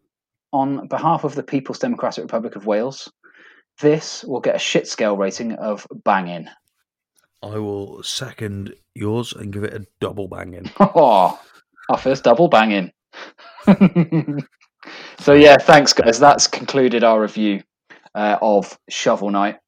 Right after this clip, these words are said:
Speaker 1: Hope you've enjoyed that, and, um, come and check us out at happy hour gaming dot net. Come and chat to us on Discord, and you can find the links to all of those, uh, all of those things on the, on the website itself. Join
Speaker 2: Buy
Speaker 1: us.
Speaker 2: us a pint.
Speaker 1: Buy us a beer on Patreon. Yeah, yeah,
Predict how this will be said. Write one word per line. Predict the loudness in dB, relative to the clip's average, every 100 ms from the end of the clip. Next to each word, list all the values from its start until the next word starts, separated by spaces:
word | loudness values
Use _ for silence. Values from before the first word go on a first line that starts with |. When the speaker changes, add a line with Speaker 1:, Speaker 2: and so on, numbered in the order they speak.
| -10
Speaker 1:
Hope | -10
you've | -6
enjoyed | -6 -2 0 4
that, | 4 2
and, | 0 0 0 -2 -4 -8 -6
um, | -4 -2 -2 -4 -8 _ -20 -20 -20 _ _ _ _ _ -4
come | -2
and | 0
check | 0
us | 4
out | 4 4 2
at | 2
happy | 2 2
hour | 2
gaming | 2 2 2
dot | 2 2
net. | 0 0
Come | -4 -8
and |
chat | -2 -2 -2
to |
us | -6 -8
on | -8
Discord, | -6 -6 -4 -2 -2 -4 -10 -12
and | -10
you |
can | -4
find | -2 -2
the | -2
links | -4 -6
to | -8
all | -6 -6
of | -6
those, | -8 -6 -8 -6
uh, | -4 -6 -8 _ _ -20 -20 _ -20 -20 _ -4
all | -2
of | -2
those | -4
things | -4 -6
on | -6 -4 -4
the, | -4 -4
on | -6
the | -4
website | -4 -4 -6
itself. | -2 2 2 2 -6 _ _ -20 -20 -10
Join | 2 2 4
Speaker 2:
Buy |
Speaker 1:
us. | 0 -2
Speaker 2:
us | -4
a |
pint. | -2 -2 -2 -6 -16 _ _ 2
Speaker 1:
Buy | 4
us | 4
a | 2
beer | 2
on | 2
Patreon. | 2 0 0 0 2
Yeah, | 4 6
yeah, | 6